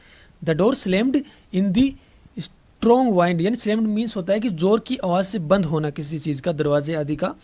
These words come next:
ज़ोर की आवाज़ करके बंद होना। तो door slammed in the strong wind, तो ए इसका आंसर होगा। तो देखिए फ्रेंड्स, अगला हमारा क्वेश्चन है, क्वेश्चन नंबर सेवन,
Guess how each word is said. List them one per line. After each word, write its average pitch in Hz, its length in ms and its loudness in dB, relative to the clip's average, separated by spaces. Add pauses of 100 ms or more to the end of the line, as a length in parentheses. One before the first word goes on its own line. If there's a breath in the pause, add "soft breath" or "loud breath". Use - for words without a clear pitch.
(440 loud breath)
ज़ोर 175 300 2
की - 140 -4
आवाज़ 160 300 0
करके 175 280 -4
बंद 180 260 2
होना। 151 220 -2
तो 196 160 -4
door 190 420 2 (680 loud breath)
slammed 277 500 2 (200)
in 196 180 0
the 277 120 4 (360)
strong 220 420 2
wind, 180 260 0
तो 214 200 0 (140)
ए 214 100 2 (120)
इसका 226 340 -2 (360 loud breath)
आंसर 175 360 2
होगा। 139 320 -4 (3000 soft breath)
तो 185 60 -4
देखिए 214 220 6
फ्रेंड्स, 240 300 4
अगला 208 320 4
हमारा 208 360 4
क्वेश्चन 214 500 0
है, 175 160 0
क्वेश्चन 214 360 0
नंबर 196 280 0
सेवन, 180 480 -2